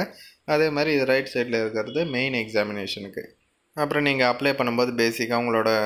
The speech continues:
பாஸ்போர்ட் சைஸ் ஃபோட்டோ, சிக்னேச்சரு, லெஃப்ட் தம்ப், கட்டை விரல் ரேகை, அப்புறம் வந்து ஹேண்ட் ரிட்டன் டிக்ளரேஷன் கேட்பாங்க. இதெல்லாம் பொதுவா பேங்க்குக்கு அப்ளை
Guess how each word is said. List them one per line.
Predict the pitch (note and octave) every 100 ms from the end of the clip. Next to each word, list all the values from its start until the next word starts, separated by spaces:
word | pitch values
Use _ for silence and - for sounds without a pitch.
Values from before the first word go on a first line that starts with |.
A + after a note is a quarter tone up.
| G#2 -
பாஸ்போர்ட் | A#2 - A2+ A#2+
சைஸ் | G#2+ -
ஃபோட்டோ, | A#2+ A#2 A#2 A2+ - -
சிக்னேச்சரு, | B2 A#2+ B2 A#2 A#2 G#2+ A2+ - - A#2 A#2+
லெஃப்ட் | A#2+ - D3 -
தம்ப், | A2+ A2+ - - A#2+
கட்டை | - C3 B2+
விரல் | A#2 F3 - - _ _ -
ரேகை, | A2 A#2+ A#2 A2+ A#2+ A#2+ - - _
அப்புறம் | A#2+ - B2
வந்து | B2+ B2+ A#2
ஹேண்ட் | C3 C3 A#2+
ரிட்டன் | A#2+ A#2 A2
டிக்ளரேஷன் | - A#2+ A#2 A2 A2+ A2
கேட்பாங்க. | G#2+ G#2+ G#2+ A2+ C#3
இதெல்லாம் | C#3+ D#3
பொதுவா | C#3 C3+ C#3 C3+ B2+ A#2 A2+ A#2
பேங்க்குக்கு | A#2+ B2+ A#2+ - A#2 A2+ A2
அப்ளை | A2